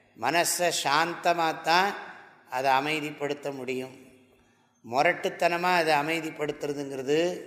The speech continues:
சரி வராது. நிறைய பேருக்கு தியானத்தில் போராட்டம் இருக்குது. காரணம் என்னென்னா, லௌகிக விஷயங்கள் நிறைய மனசில் இருந்தால் எப்படி தியானம் பண்ண முடியும்?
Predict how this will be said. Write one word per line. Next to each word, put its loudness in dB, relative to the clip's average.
சரி -6
வராது. -2
நிறைய 0
பேருக்கு 0
தியானத்தில் 2
போராட்டம் 4
இருக்குது. -12
காரணம் 6
என்னென்னா, -4
லௌகிக 4
விஷயங்கள் 0
நிறைய 0
மனசில் -2
இருந்தால் 2
எப்படி -4
தியானம் -2
பண்ண -8
முடியும்? -12